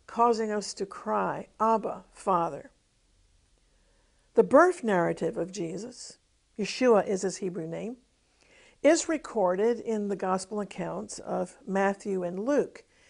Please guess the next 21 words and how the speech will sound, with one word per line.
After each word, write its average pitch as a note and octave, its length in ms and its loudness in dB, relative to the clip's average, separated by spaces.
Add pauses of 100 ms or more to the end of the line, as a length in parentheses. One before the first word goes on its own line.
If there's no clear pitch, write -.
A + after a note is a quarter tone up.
(160)
and G3+ 180 -2
together A#3 600 2
they G#3 160 0
confirm F#3 640 -8 (680)
that F#3+ 180 0
the G3 240 -4 (340)
Hebrew D#4 480 -2
scripture C4 640 -2
prophecies F#3+ 880 -6
of F#3 220 -2
the G#3 60 -6
Messiah F3+ 600 -8 (520)
culminated A#3 880 0
in F#3+ 220 -4
this F#3+ 260 -2
one G#3+ 500 -2
unique G#3 480 -4
birth E3 420 -6 (500)
in G3 180 -4
world F#3+ 300 -2
history. - 500 -8